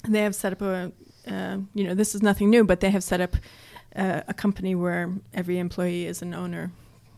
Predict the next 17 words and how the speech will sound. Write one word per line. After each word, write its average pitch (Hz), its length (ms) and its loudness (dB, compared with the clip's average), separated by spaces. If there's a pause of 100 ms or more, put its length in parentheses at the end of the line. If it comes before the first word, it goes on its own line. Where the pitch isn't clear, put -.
(340)
you 165 80 -6
know, 165 240 -6
mu-, 175 160 -4 (120)
much 180 260 -2
like 170 240 -4
we've 180 160 -6
heard 175 220 -4
a 185 40 -2
lot 180 180 -2
of 175 160 -14
bigger, 175 460 -4
larger 175 300 -8
companies 170 460 -10
doing 170 200 -10
this, 175 160 -12
like 170 120 -10
Chobani. 175 500 -8